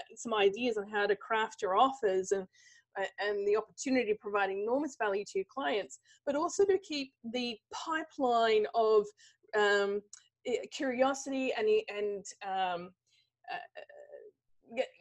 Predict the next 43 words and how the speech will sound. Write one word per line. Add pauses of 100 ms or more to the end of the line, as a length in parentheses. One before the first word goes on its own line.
(140)
the
intention
there.
So
there'll
be
people
who
will (100)
jump
straight
onto
the
retreat
and
then
come
onto
the
program, (440)
but
then
there'll
be
people
who
just
buy
the
program, (240)
but
now (140)
they've
done
the
program,
they're
like, (140)
"Oh,
when's
the
next
retreat?"